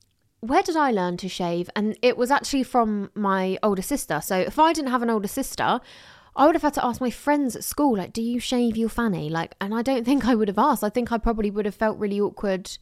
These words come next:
um, and been quite secretive about it. So, you know, I can't even imagine how you got, how you girls, um, signaled your way through this, like,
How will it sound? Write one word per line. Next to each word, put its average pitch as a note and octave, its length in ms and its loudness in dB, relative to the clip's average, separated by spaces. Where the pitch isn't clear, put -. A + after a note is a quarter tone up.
um, F#3+ 420 0
and F3+ 380 -6
been G#3+ 180 0
quite - 360 -6
secretive - 500 -4
about E3 280 -2
it. - 160 -6
So, G3+ 280 -2
you A3+ 120 -4
know, G#3 240 0
I G3+ 100 -2
can't C4 200 -2
even A3+ 160 -2
imagine G#3+ 560 -2
how G#3+ 180 0
you G#3 200 0
got, G3 260 -2
how A3 140 2
you G#3+ 200 0
girls, G3 580 -2
um, F3+ 480 0
signaled G#3+ 720 2
your G#3+ 100 2
way G3 380 2
through G#3+ 380 0
this, - 580 -4
like, F#3+ 280 -4